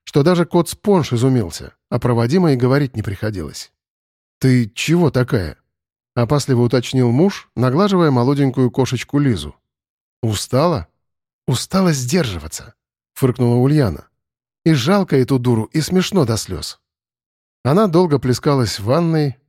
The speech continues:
а потом, укутавшись в пушистый длинный халат, устроилась на диване рядом с Вадимом рассказывать. «Я сразу поняла, что Ася меня на свою свадьбу тянула, чтобы я Марине рассказала, какой у ее младшей сестры роскошный праздник получился. Я пока этой чудачке мейк делала,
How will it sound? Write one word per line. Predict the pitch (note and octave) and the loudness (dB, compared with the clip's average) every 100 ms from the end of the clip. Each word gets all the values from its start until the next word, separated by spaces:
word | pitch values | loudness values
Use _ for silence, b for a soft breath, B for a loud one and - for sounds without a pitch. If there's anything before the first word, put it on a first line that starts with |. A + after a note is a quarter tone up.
| - | -4
а | |
потом, | A#2+ F3 A3 F#3 | -2 0 2 0
укутавшись | - F3 D3+ D3 B2 | 0 -2 0 -2 -6
в | |
пушистый | - C#3 D3+ B2 B2+ | -4 -2 -2 0 -2
длинный | A#2 B2+ A#2+ | 0 0 0
халат, | G#2 A#2 D#3+ F#3+ - _ _ - | 0 0 0 -2 -8 _ _ -6
устроилась | B2+ A#2 F#3 G3 F3 C#3 | -4 0 2 4 2 0
на | B2+ | 0
диване | C3+ D3 C3+ | 2 2 2
рядом | C#3 B2+ | 2 0
с | A2+ | -2
Вадимом | A#2 A#2+ D#3 F#3 E3 - | -2 -2 0 2 0 -2
рассказывать. | C3+ C#3 - C3+ D#2+ C#2 - - _ _ _ _ _ _ _ _ | -2 -2 -2 -4 -4 -8 -16 -20 _ _ _ _ _ _ _ _
«Я | A#2+ C3+ | 0 0
сразу | E3+ A3 A#3 F3+ | 0 0 0 0
поняла, | C#3 C#3 C3+ | 2 2 2
что | - C#3+ - | 0 -2 0
Ася | D#3+ C3+ | -2 0
меня | C#3 C#3+ | 0 0
на | |
свою | C3 D3 C#3+ | 0 0 0
свадьбу | C3 G3 F#3 B2 | 0 -2 0 -2
тянула, | A#2+ A2+ F#2 D2 _ _ | 0 -2 -2 -8 _ _
чтобы | - D3+ D3 | -4 0 2
я | F3 | 2
Марине | F3 G3+ G#3+ C3 | 2 2 2 0
рассказала, | A2 C#3+ C#3 G3+ E3 | 0 -2 0 2 2
какой | C#3 C#3+ C#3 - | 0 0 -2 0
у | C3 | 0
ее | B2+ B2+ | 2 2
младшей | C3+ B2+ B2+ | 2 0 -2
сестры | A2+ C3 - F#3 G#3 | -2 -4 -2 0 0
роскошный | C3 - F3+ - F#3 | 0 0 -2 0 -2
праздник | A#2+ E3 G#2+ G#2+ | 0 -2 -2 -4
получился. | C3+ D3 - G#2+ - - _ _ _ _ - | 0 0 0 -6 -6 -14 _ _ _ _ -6
Я | B2+ C#3+ | -2 0
пока | D#3+ E3 | 0 0
этой | D#3 D3+ | 0 0
чудачке | E3 D#3 D3 - | 0 0 0 0
мейк | F3+ E3 A#2+ | 2 2 0
делала, | A#2+ E3 F#3+ G2+ A#2 | 0 2 2 -2 -8